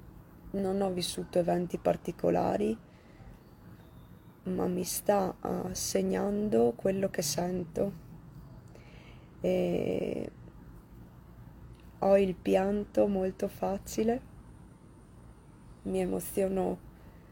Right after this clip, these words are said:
eh, tantissimo, non solo per i momenti belli, quindi non si tratta solo di gratitudine,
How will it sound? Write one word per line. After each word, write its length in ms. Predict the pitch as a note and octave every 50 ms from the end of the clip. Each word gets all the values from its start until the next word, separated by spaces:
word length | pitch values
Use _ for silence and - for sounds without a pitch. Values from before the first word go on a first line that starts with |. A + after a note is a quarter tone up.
| - - - - -
eh, 400 | G3 F#3 F#3 F3+ F3+ F3+ F#3 -
tantissimo, 960 | - - F#3+ F#3 F#3 F3+ - - G3+ G3+ - - - - - G#3 G#3 G#3 G#3+ G#3+ - - - - - - - - - - - - - - - - - - - - - - - - - -
non 240 | - G3+ G3+ G3 G3
solo 300 | F#3+ - - G3 F#3+ G3
per 180 | - - F#3+ F#3+
i 60 | F#3
momenti 500 | F3+ F3 F3+ F3+ F3+ F#3 F3+ - - F#3
belli, 560 | E3+ F3 F3 F3+ F3+ F#3 F#3 F3+ F3+ F#3 F#3+
quindi 580 | - - F#3+ F#3 F#3 F3+ F3+ F#3 F#3+ G3 G3+ G#3 - - - - - - - - - - -
non 140 | F#3 F3+ F3+
si 160 | - - F3
tratta 300 | - F#3 F#3 - - F3+
solo 240 | - - F#3 F3+ F#3
di 120 | F3+ F#3
gratitudine, 1000 | F3+ F#3 F3+ F3 - - F3+ - - G3+ G3+ G3+ G#3+ A3 A3+ A#3+ B3+ C4 - -